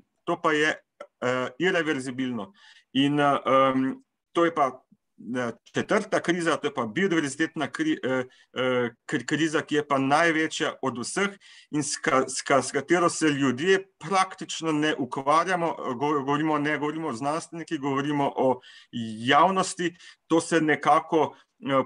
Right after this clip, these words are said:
po-, po-, poriva v oza-, oza-, o-, ozadje, eh, se, se skriva pod vsemi temi ma-, ma-, ma-, manjšimi krizami, ki so pre-,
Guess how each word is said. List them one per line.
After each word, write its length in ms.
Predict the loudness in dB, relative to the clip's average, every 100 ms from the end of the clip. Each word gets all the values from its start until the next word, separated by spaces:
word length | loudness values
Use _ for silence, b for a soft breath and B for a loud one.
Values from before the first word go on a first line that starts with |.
| 2
po-, 380 | 4 6 4 2
po-, 180 | 0 2
poriva 400 | 0 0 0 0
v 180 | -2 -4
oza-, 280 | -4 -2 -2
oza-, 240 | -2 -4 -4
o-, 160 | -4 -4
ozadje, 640 | -4 0 0 0 -2 -4
eh, 380 | -4 _ _ -10
se, 260 | -4 -2 -2
se 220 | 0 -2
skriva 480 | -2 -4 0 0 -2
pod 160 | -4
vsemi 400 | -6 0 0 0 0
temi 280 | 2 4 4
ma-, 220 | 4 4
ma-, 160 | 2 0
ma-, 140 | -2 -4 -2 0 0
manjšimi 560 | 0 0 -4 -6 -6
krizami, 460 | -4 -4 -4 -4 -6
ki 120 | -8
so 200 | -4 -4
pre-, 320 | -2 0 0